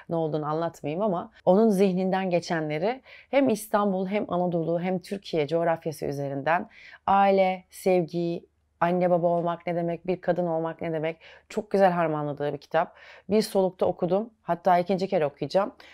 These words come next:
Zaten yurt dışında yaşıyor, Londra'da yaşıyor ve kitabı şu anda yurt dışında inanılmaz popüler. Hatta inşallah bu senenin Booker Kitap Ödülü'nde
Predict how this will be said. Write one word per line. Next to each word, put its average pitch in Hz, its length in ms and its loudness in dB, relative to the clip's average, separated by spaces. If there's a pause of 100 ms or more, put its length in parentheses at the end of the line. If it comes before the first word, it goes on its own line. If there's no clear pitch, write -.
(120)
Zaten 202 540 2
yurt 185 340 -2
dışında 175 260 -2
yaşıyor, 156 260 2
Londra'da 170 400 4
yaşıyor 156 340 -2
ve 170 80 0
kitabı 185 380 0
şu - 180 -4
anda 180 280 0
yurt 175 240 -4
dışında - 340 -6
inanılmaz 185 540 -2
popüler. 165 420 -2 (360)
Hatta 190 360 2
inşallah 185 560 2
bu 208 80 -2
senenin 196 520 -2
Booker 226 320 0 (180)
Kitap - 320 0
Ödülü'nde 165 500 0